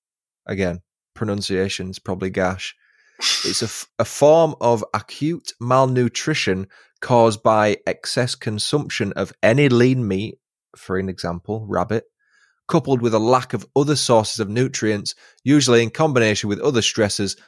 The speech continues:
such as severe cold or dry environment. Basically, you can't live off pure protein.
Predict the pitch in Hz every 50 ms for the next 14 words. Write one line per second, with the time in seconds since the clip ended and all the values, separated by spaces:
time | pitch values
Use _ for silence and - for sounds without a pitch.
0 | _ - - - 101 - 95 92 - 107 95 123 151 139 113 - - 107 95 95
1 | 95 95 - - 95 95 92 90 - 90 90 90 87 87 90 87 87 85 85 -
2 | - - _ _ _ _ _ - 139 143 123 120 - 110 104 101 - 131 127 123
3 | 90 110 107 101 101 95 90 - - 107 95 - - 98 95 90 - - 95 95
4 | 98